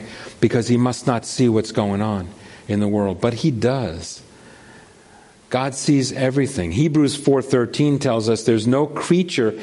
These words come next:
hidden from his sight, but all things are naked and open to the eyes of him to whom we must give account." Very important part of that verse. To whom we must give account.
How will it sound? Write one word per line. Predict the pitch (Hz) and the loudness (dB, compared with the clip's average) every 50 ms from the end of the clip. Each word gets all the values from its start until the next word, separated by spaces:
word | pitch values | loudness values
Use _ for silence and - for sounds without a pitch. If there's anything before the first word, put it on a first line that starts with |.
| - - - - | -14 -16 -12 -4
hidden | - 139 143 147 143 143 135 | 0 0 0 2 2 0 0
from | 143 - 151 139 143 | 0 0 0 0 0
his | 139 139 127 | 0 0 0
sight, | - - - 156 147 139 110 98 71 - - - - - - | -2 0 0 0 0 0 -4 -6 -8 -12 -14 -14 -14 -4 0
but | - 123 | 0 0
all | - - - 139 143 156 160 | 2 2 2 2 4 4 2
things | 160 - - 185 170 151 117 139 | 2 2 2 4 4 4 2 2
are | 123 | 2
naked | 117 117 113 120 131 143 160 160 151 160 151 | 2 2 2 2 4 2 2 2 0 0 0
and | 139 107 101 | 0 0 2
open | 107 131 143 143 143 151 139 | 2 2 2 2 0 0 0
to | 143 - | 0 0
the | 107 110 113 | 2 2 2
eyes | 113 113 123 131 135 131 | 2 2 0 0 0 2
of | 131 123 123 - | 0 0 0 0
him | 127 123 120 113 110 113 - - - - - - - - - - - - - - - - | 0 2 2 0 -2 -4 -8 -16 -18 -20 -20 -20 -20 -20 -20 -20 -20 -20 -20 -20 -20 -10
to | - - 131 127 127 | -4 0 0 2 2
whom | 127 147 160 170 175 175 165 | 2 2 2 2 2 2 2
we | 160 147 | 2 2
must | 139 139 135 131 120 - - | 2 0 0 -2 -4 -2 2
give | - 143 147 135 127 | 2 4 4 4 2
account." | 120 - - - - 127 131 127 113 95 85 - | -2 -2 -4 -6 -4 -4 -2 -2 -2 -4 -4 -6
Very | - 87 87 104 127 156 190 208 | -8 -4 -2 0 0 2 2 0
important | 196 180 - - - 175 180 175 135 117 - 90 85 - - | 0 -2 -4 -2 0 2 2 2 0 -4 -8 -10 -10 -12 -10
part | - - 139 127 123 | -6 -4 -2 -2 0
of | 117 107 | 0 0
that | 101 98 90 87 | -2 -2 -4 -4
verse. | 85 82 85 82 87 - - - - - - - - _ - - - - - - - - - - - - - - | -6 -6 -8 -8 -8 -10 -14 -16 -18 -20 -20 -20 -20 _ -20 -20 -20 -20 -20 -20 -20 -20 -20 -20 -20 -20 -18 -8
To | - - 117 | -4 -2 0
whom | 110 120 139 151 156 156 | 0 2 2 2 2 2
we | 151 147 | 2 2
must | 143 135 131 127 107 - - | 2 2 0 -2 -4 -2 0
give | 139 135 120 120 | 0 2 2 0
account. | 110 - - - 120 117 101 85 78 76 - - | -2 -2 -2 -4 -2 -2 -4 -6 -8 -10 -14 -16